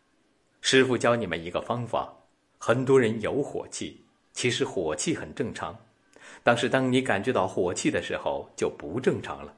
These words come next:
有火气的时候没有感觉，就是没有火气。有火气的时候有感觉了，我现在很讨厌他，我看见他就火气上来了。不好的因子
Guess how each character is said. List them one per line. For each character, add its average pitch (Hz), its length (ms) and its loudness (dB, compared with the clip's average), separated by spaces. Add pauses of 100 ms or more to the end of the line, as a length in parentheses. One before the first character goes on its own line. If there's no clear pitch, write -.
(720)
有 208 200 6
火 107 220 6
气 160 160 -2
的 143 100 4
时 98 160 -2
候 76 400 -2
没 95 220 -4
有 160 160 2
感 - 260 -8
觉， 71 240 -10 (360)
就 214 260 4
是 - 160 -6
没 78 160 -4
有 80 100 -4
火 - 260 -8
气。 - 340 -12 (640)
有 127 240 8
火 107 200 6
气 107 160 0
的 98 140 0
时 90 160 -2
候 78 260 -4
有 110 160 2
感 95 320 0
觉 98 160 0
了， 104 220 -2 (540)
我 98 100 -2
现 101 180 -2
在 87 120 -4
很 95 180 -6
讨 - 180 -4
厌 95 220 -2
他， - 160 -16 (240)
我 139 180 8
看 143 220 0
见 104 160 -2
他 101 300 -4
就 131 120 0
火 90 300 -2
气 - 160 -4
上 160 240 0
来 73 140 -4
了。 - 160 -12 (1000)
不 214 280 6
好 80 200 -2
的 92 120 -4
因 190 280 0
子 - 320 -8